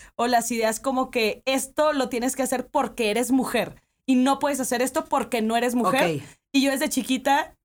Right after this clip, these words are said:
Speaker 1: ha sido, y mi mamá siempre me ha alentado mucho a, "Haz lo que tú quieras y tú no vas a depender de ningún hombre, ninguna persona", ¿sabes?
Speaker 2: Mm.
Speaker 1: Y eso es desde chiquita, de que tú ponte a hacer tus cosas. Y entonces creo que desde la manera, no sé, de vestir,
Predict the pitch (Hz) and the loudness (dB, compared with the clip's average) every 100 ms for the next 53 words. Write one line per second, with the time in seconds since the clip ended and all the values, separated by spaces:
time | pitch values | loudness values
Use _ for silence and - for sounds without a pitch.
0 | - 254 269 269 285 269 240 226 202 214 | 0 0 2 2 2 2 0 0 0 2
1 | 254 - - 233 220 247 226 202 233 226 | 0 -2 -4 -4 -2 -2 0 2 0 -2
2 | 214 226 214 226 220 220 226 208 180 151 | 0 0 0 0 -2 0 2 2 0 -4
3 | _ _ _ _ 226 233 233 202 - 226 | _ _ _ _ -2 -2 -2 -4 -2 0
4 | 302 311 - 240 233 233 233 220 220 233 | 0 -2 -6 -6 -2 0 2 0 0 -2
5 | 220 208 196 202 202 214 226 208 196 214 | -2 -4 0 0 2 0 0 0 2 2
6 | 277 302 - 233 233 254 240 202 214 214 | 2 0 0 2 2 0 0 0 0 0
7 | 208 175 202 165 143 185 190 262 254 254 | -2 -2 -2 -4 -4 -2 0 0 0 0
8 | 254 254 262 247 190 233 202 175 175 240 | 0 0 -2 -2 -6 -6 -6 -6 -2 -2
9 | 226 262 269 254 220 285 - 214 196 - | 0 -2 0 -2 -2 -2 -2 -2 -2 -6
10 | - - - - - - 262 277 285 262 | -14 -18 -20 -20 -14 0 2 2 2 0
11 | 320 - 294 285 330 302 247 254 233 226 | -2 0 2 2 2 0 0 0 0 0
12 | 233 262 254 240 208 175 240 247 233 233 | 0 2 2 0 -2 -2 0 2 0 0
13 | 269 285 311 | 0 2 0